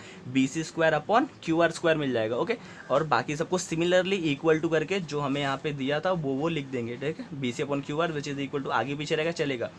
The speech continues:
क्या हो जाएगा? ए बी square upon P Q square, which is equal to ए सी square upon P आर स्क्वायर। तो ये हमें मिल गया हमारा आंसर प्रूफ। तो यहाँ पे क्या लिख देंगे? Area of triangle ए बी सी upon ये जो दूसरा था area of triangle P Q आर।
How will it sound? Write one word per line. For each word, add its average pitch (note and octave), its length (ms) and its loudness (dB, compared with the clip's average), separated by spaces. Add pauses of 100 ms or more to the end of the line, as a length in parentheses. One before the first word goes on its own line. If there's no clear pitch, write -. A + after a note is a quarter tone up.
(260)
क्या C3 100 2
हो B2+ 80 4
जाएगा? C#3+ 180 0
ए C#3 80 0
बी C#3+ 120 -6
square D3 260 0
upon F3 260 -2 (100)
P C3 120 -4
Q D#3 180 -6
square, G3 280 -2 (400)
which C3 200 -8
is C3+ 100 -4
equal D#3 180 0
to F3 80 -2
ए C#3+ 120 -2
सी C#3 200 -8
square A#2+ 540 -2
upon F#3 220 0 (180)
P D3 120 -2
आर B2+ 80 0
स्क्वायर। A2+ 240 -8
तो A2 60 -8
ये A#2 160 0
हमें B2+ 200 -2
मिल B2+ 140 -2
गया D#3 140 -2
हमारा D3+ 200 0 (340)
आंसर D3 240 -4
प्रूफ। C3 200 -2
तो B2+ 100 -10
यहाँ A#2+ 100 -6
पे B2+ 80 -6
क्या C3 100 -2
लिख C3 120 -4
देंगे? D#3+ 300 -4 (840)
Area A#2 280 -2
of B2 120 2
triangle A#2+ 580 -4
ए A#2 180 0
बी C3 160 -2
सी E3 320 -4 (1080)
upon B2+ 280 -2
ये C#3 220 -4
जो B2 140 -4
दूसरा A#2+ 340 -4
था G#2+ 260 -6
area A2+ 140 -4
of G#2+ 280 -6
triangle A2+ 380 -2 (640)
P A2+ 180 -4 (120)
Q F#3 200 -4 (440)
आर। G#2+ 180 2